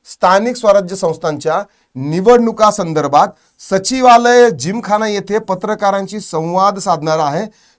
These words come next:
तरी या पत्रकार परिषदेस आपण उपस्थित राहावे, आपला प्रतिनिधी पाठवावा, ही नम्र विनंती. ही यांनी ही जी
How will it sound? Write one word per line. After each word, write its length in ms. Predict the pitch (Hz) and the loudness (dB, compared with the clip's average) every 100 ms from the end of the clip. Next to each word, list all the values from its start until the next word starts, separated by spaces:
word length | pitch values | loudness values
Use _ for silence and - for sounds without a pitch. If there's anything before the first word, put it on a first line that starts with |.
| _ | _
तरी 320 | 202 220 254 | -2 0 2
या 100 | 240 | 4
पत्रकार 580 | 240 208 202 220 220 220 | 4 0 -4 -6 0 0
परिषदेस 540 | 214 208 196 196 208 214 | 0 -6 -6 -6 -6 -2
आपण 340 | 165 165 196 | -2 -2 -6
उपस्थित 560 | 196 180 165 202 - 202 | -6 -10 -4 -6 -4 -2
राहावे, 380 | 208 175 151 190 _ _ _ - | 2 4 2 -8 _ _ _ -2
आपला 320 | 151 160 226 | -2 0 -4
प्रतिनिधी 500 | 214 208 220 196 190 | -2 -4 -4 -6 -2
पाठवावा, 480 | 185 180 151 147 180 | -2 -2 -4 -2 -4
ही 340 | 127 156 214 | -4 -10 -10
नम्र 340 | 139 143 151 165 | -10 -8 -6 -6
विनंती. 480 | 165 143 123 113 110 _ _ | -6 -6 -8 -16 -20 _ _
ही 440 | - 165 185 175 151 | -12 -8 -8 -6 -4
यांनी 220 | 165 190 | -2 -2
ही 140 | 165 | -4
जी 320 | 151 180 180 | -4 -4 -6